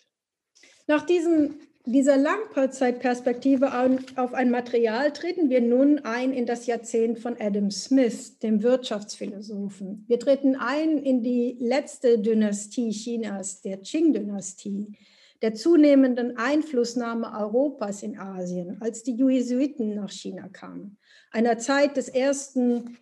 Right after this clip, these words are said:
in Europa positiven und dann zunehmend negativen Orientalismus und den Opiumkriegen des neunzehnten Jahrhunderts. Dies ist auch eine Zeit seit dem achtzehnten Jahrhundert, in dem Botaniker und Naturforscher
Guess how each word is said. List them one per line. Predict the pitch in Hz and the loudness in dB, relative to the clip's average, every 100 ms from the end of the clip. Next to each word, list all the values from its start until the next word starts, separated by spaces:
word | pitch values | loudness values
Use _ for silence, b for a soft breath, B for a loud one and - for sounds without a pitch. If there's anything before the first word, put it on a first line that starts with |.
| - | -4
in | 233 | -2
Europa | 226 226 269 277 | 0 0 0 0
positiven | 220 - 320 330 302 - 277 262 269 262 | -4 -4 -4 -2 -2 0 0 4 4 4
und | 240 233 | 0 0
dann | 240 247 | 0 0
zunehmend | - 285 294 277 269 262 254 254 254 - | -2 2 4 6 6 4 2 0 -4 0
negativen | 247 277 247 208 226 214 208 202 | 2 4 2 -2 -2 -2 -2 -4
Orientalismus | 202 202 196 202 208 202 262 - 214 208 208 - - | -2 -2 -2 -4 -4 -2 -2 -2 -10 -12 -14 -18 -10
und | - 233 285 339 - _ _ - | -2 2 2 0 -10 _ _ -4
den | 214 269 | 0 2
Opiumkriegen | 262 254 254 226 208 214 208 185 180 185 202 B B B - | 2 2 2 0 0 -2 -4 -4 -2 -4 -4 B B B -10
des | 233 | 0
neunzehnten | 254 240 247 247 202 - 196 | 2 4 2 2 -2 -2 -2
Jahrhunderts. | 180 175 175 170 165 - - - _ _ _ _ _ b b b b | -2 -4 -6 -10 -14 -20 -20 -20 _ _ _ _ _ b b b b
Dies | - 233 | 0 2
ist | 320 330 | 0 0
auch | 320 381 311 | 0 0 0
eine | 311 311 | 0 0
Zeit | 311 - 285 302 311 - | -2 -2 2 2 0 -6
seit | - - 233 285 294 - | -16 -4 0 0 -2 -6
dem | 277 269 | -4 -2
achtzehnten | 226 - - 262 262 | -6 -6 -4 0 2
Jahrhundert, | 247 233 240 247 254 247 | 2 2 2 2 2 0
in | 247 214 | 0 0
dem | 208 226 220 214 | 4 4 2 -2
Botaniker | 226 220 247 285 302 277 226 | -8 -6 -4 2 2 0 -4
und | 220 | -4
Naturforscher | 220 220 285 311 - - 208 208 202 220 202 | -6 -6 -4 -2 -4 -6 -6 -6 -6 -8 -8